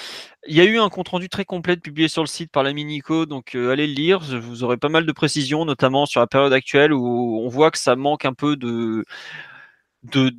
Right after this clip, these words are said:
de, comment dirais-je, de, de repères offensivement, mais bon, la réserve s'est bien repris après avoir, euh, connu des, des passages compliqués. Pour le maintien, ça sent plutôt bon aussi, donc c'est une bonne chose.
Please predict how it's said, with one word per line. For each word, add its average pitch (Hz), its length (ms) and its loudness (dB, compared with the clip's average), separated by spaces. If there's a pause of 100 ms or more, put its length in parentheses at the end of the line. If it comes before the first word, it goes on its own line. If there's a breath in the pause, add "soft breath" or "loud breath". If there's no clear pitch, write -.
(300)
de, 143 140 6
comment 131 200 0
dirais-je, 120 240 4
de, 123 720 4
de 131 160 0
repères 156 400 6
offensivement, 160 720 2
mais 143 320 4
bon, 135 240 -2
la 139 100 6
réserve 143 300 4
s'est 151 140 -2
bien 156 120 0
repris 170 320 0
après 143 200 2
avoir, 131 260 4
euh, 131 120 2
connu 143 320 -4
des, 127 260 2
des 127 80 0
passages 143 280 -4
compliqués. 143 720 0 (140)
Pour 123 100 -2
le 123 80 -2
maintien, 135 320 -4
ça - 260 -8
sent 131 60 -12 (120)
plutôt - 260 -8
bon 135 200 -6
aussi, - 320 -8
donc - 140 -20
c'est 120 120 -8
une 120 80 -8
bonne 113 120 -4
chose. - 280 -14